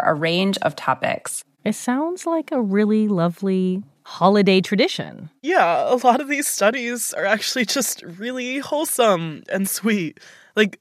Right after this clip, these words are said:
Speaker 3: literally sweet. <laughs> Like one of Jenny's favorites, a paper called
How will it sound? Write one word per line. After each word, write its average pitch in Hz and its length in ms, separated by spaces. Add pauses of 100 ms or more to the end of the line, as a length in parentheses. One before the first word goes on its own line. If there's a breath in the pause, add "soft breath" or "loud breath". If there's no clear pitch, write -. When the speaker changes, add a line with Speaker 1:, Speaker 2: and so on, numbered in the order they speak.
Speaker 3:
literally 233 720
sweet. 190 680 (200)
<laughs> 196 160 (220)
Like 196 180
one 208 100
of 220 80
Jenny's 165 400
favorites, 151 560
a 160 80
paper 165 500
called 160 360